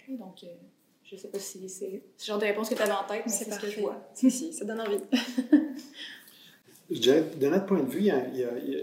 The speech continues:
Speaker 3: même s'il y a, il y a, il y a une vision, disons, sociétale, ça, ça, pour nous, ça passe beaucoup par l'individu, dans le sens où, tu sais, on, lorsqu'on, on discutait du projet... à, à l'origine, puis je, je parlais tantôt de la responsabilité qu'on sentait qu'on avait, qu'on, qu'on,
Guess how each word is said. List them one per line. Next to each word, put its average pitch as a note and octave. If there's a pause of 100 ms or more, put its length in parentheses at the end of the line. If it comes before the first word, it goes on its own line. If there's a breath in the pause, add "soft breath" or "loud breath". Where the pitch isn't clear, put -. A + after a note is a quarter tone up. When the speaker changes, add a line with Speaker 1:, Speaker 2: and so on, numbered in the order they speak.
Speaker 3:
même D3
s'il C#3
y C3
a, A#2 (600 loud breath)
il C3+
y B2
a, A#2 (100)
il C3+
y B2
a A2+
une A2+
vision, B2+
disons, A#2+
sociétale, B2
ça, C3
ça, C3
pour C3
nous, C3
ça -
passe C3+
beaucoup E3+
par C3 (260 loud breath)
l'individu, A#2+
dans C3
le A2+
sens C3+
où, B2+ (540 loud breath)
tu -
sais, C3+
on, A#2
lorsqu'on, A#2+
on A#2
discutait -
du B2+
projet... B2
à, A2+ (380)
à A#2
l'origine, B2
puis A#2 (260 loud breath)
je, -
je A2+
parlais A#2+
tantôt B2+ (140)
de C#3
la A#2+
responsabilité A#2+
qu'on C3+
sentait A#2+
qu'on B2+
avait, A#2+
qu'on, G#2+
qu'on, G#2+